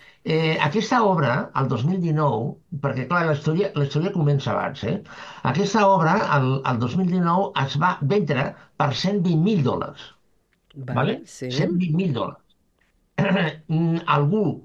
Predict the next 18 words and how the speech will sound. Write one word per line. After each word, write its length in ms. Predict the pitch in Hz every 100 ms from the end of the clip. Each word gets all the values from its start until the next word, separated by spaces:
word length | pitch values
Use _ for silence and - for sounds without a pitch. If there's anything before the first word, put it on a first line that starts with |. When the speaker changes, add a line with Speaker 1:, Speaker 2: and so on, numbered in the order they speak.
| 135
Speaker 1:
la 120 | 139 131
va 140 | 143
comprar 340 | 165 151 160
no 100 | 143
sé 180 | 131 151
qui, 400 | 160 208 233 247 - _ - _
eh, 500 | 143 139 143 139 139 -
i 320 | 196 165 -
ara, 500 | 120 165 160 180 - -
mm, 400 | 131 127 123 127 -
eh, 520 | 120 120 117 120 117
fa 340 | 117 139 131 - 117 113
quinze 300 | 131 117 120
dies, 520 | 160 165 160 214 - - _ _
a, 120 | - 131 131
a, 140 | 127 123 123 120 120
a 160 | 123
Sotheby's 720 | 117 180 156 131 135 214 247